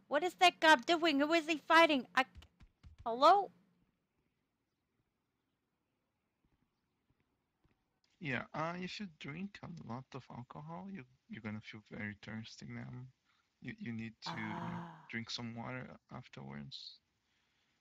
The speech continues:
Speaker 1: All I have is coffee.
Speaker 2: Yeah.
Speaker 1: I just have coffee.
Speaker 2: Yeah,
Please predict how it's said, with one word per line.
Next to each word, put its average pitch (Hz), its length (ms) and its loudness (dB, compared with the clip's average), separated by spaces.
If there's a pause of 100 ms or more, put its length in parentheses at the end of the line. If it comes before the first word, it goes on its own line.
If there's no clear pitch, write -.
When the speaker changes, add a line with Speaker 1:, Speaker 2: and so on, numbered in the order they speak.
(1300)
Speaker 1:
All 220 300 6
I 247 180 6
have 240 160 4
is 214 240 -2
coffee. 220 440 2
Speaker 2:
Yeah. 151 60 -8 (1500)
Speaker 1:
I 226 40 -8
just 240 140 -12
have 214 180 -2
coffee. 190 340 0
Speaker 2:
Yeah, 170 140 -12